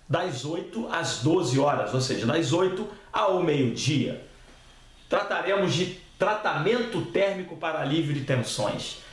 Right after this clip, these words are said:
Essa aula eu estou chamando de treinamento, tá? Que ela, na, na realidade, será nos moldes de um treinamento extremamente importante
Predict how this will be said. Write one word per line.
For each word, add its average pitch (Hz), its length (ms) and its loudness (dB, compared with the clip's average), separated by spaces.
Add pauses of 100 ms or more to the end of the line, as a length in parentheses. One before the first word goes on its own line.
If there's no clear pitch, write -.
(140)
Essa 226 380 0
aula 165 360 2
eu 151 100 2
estou 190 180 2
chamando 165 480 0
de - 140 -10
treinamento, 156 800 0
tá? - 160 -2
Que - 100 -2
ela, 214 160 2
na, 202 240 2
na 202 140 2
realidade, 190 520 0 (300)
será 190 460 0
nos 190 180 4
moldes 170 480 4
de 151 160 0
um 226 140 4
treinamento 190 680 2 (680)
extremamente 233 840 0
importante 175 1120 -2